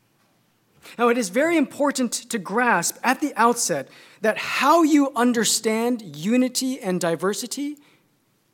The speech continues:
is based on your view of God.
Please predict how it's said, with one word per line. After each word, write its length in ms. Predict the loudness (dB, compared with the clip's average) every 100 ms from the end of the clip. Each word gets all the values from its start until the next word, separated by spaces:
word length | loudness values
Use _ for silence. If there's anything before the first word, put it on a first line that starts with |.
| _ _ _ _ _ _ _
is 100 | -16
based 480 | -8 -2 -2 -2 -6
on 140 | -8 -10
your 320 | -4 -2 -2
view 760 | -4 -14 -8 -4 -4 -6 -14 _ _ _ _ -12
of 160 | -12
God. 420 | -8 -10 -10 _